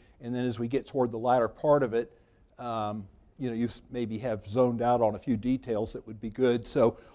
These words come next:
we're going to read selectively here from this. We're just gonna skip a few verses, but not read down for the whole thing, um, at the beginning. So let's begin with verse number one. First of all, we're gonna read down to verse sixteen.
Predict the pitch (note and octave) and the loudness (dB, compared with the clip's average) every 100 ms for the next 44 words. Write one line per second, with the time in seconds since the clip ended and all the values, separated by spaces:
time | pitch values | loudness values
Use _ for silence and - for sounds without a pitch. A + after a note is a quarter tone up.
0 | - G3+ B3 A#3+ G#3 F3+ D#3 E3 E3+ C3 | 2 4 6 6 4 4 6 6 6 2
1 | - B2 C#3+ F#3 - A#2 B2 A#2 B2 A2+ | 2 6 6 6 0 -2 -2 -2 0 0
2 | G2+ A2 A2 A2 - A2 C#3+ F3+ - A3+ | -2 -6 -6 -8 -10 -8 -6 -6 -6 -6
3 | F#3 - G3 C#3+ - E3 D#3 D#3+ E3 C3 | -6 -2 -4 -4 -6 -4 2 2 2 -2
4 | - B2+ A#2 - - - B2 C#3+ E3 E3+ | -4 -2 -2 -4 -14 -14 0 2 2 4
5 | D#3+ D#3 D#3 C#3+ C3 - A#2+ A2 C#3+ C3 | 4 6 4 4 0 -4 0 6 6 6
6 | D3 C3+ A#2 - B2+ A#2+ A#2+ - A#2 A2+ | 0 0 -2 -6 -4 -2 -4 -4 0 2
7 | C3 C3 - A2 - - - G#3 G#3 A3 | 2 2 2 2 2 -8 4 4 4 4
8 | G#3 F#3 C#3 D#3+ D3+ E3 B2+ C3 C#3+ C#3 | 8 8 8 6 4 2 4 6 4 4
9 | F#3+ F#3+ - D#3 C3+ C3+ C#3 C#3 C#3+ C3+ | 2 2 4 4 4 4 4 4 4 4
10 | A#2+ B2 - - D#3 - - - C#3+ A2 | 4 2 2 0 0 -2 -2 4 6 4
11 | F2 | -2